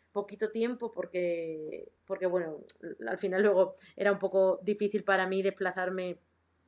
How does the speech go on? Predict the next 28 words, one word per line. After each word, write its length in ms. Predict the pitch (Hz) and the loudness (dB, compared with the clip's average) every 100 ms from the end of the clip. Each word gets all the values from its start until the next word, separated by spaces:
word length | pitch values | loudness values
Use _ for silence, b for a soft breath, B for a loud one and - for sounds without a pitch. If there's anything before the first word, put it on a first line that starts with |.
| _ _ - | _ _ -4
allí, 260 | 190 190 269 | -2 0 -2
pero 160 | 254 | -2
estuve 260 | 208 202 214 | -2 -2 -4
un 80 | 208 | -4
tiempo 260 | 208 208 | -6 -6
como 300 | 196 190 190 | -8 -6 -4
voluntaria 520 | 185 190 180 190 196 190 | -2 -2 -2 -4 -4 -4
en 80 | |
una 160 | 190 190 | -6 -4
radio 320 | 190 214 214 | -2 -2 0
de, 360 | 180 175 165 165 | 0 0 -2 -4
de 100 | 180 | -6
Villaverde, 600 | 175 170 165 202 240 349 - _ B B B - | -4 -4 -4 -4 -4 -8 -12 _ B B B -14
en 180 | 196 185 | -8 -6
O 80 | |
M 180 | 185 196 | -6 -6
C 160 | 196 185 | -2 -2
Radio, 460 | 196 240 262 370 - b b b b _ | 0 -2 -4 -8 -12 b b b b _
y 440 | 240 226 220 214 202 | -8 -6 -4 -4 0
ya 120 | 220 | 0
fue 140 | 220 254 | 0 -2
como 200 | 233 226 | 0 2
el, 540 | 208 196 190 180 175 | 4 4 2 2 2
el 220 | 190 180 175 | 0 -2 -4
punto 480 | - 214 214 220 | -2 0 2 -2
que, 340 | 214 196 175 170 | 0 0 0 -2
que 100 | 196 | -2
necesitaba 640 | 196 190 185 - 190 208 | -2 -4 -4 -2 -2 -4